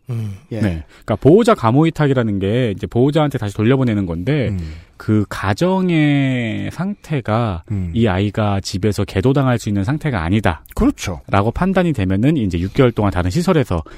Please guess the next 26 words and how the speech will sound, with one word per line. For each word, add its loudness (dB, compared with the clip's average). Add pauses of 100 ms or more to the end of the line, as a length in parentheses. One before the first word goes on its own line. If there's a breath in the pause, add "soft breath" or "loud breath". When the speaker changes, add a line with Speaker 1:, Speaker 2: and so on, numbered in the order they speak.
Speaker 3:
지내게 2
하는 4
거죠. 0
Speaker 2:
그래서 2
이제 2
나라 6
돈이 2
들어가는데 4
이게 4
잘 0
안 0
되니까 2
천종호 0
판사는 2
사비를 -2
내기도 4
했다. 2 (160)
Speaker 3:
그렇습니다. 0 (320 soft breath)
뭐, 2
이런 4
사실을 4
강조하고 2
천종호 2
판사에게 2
고맙다고 2
간-, 2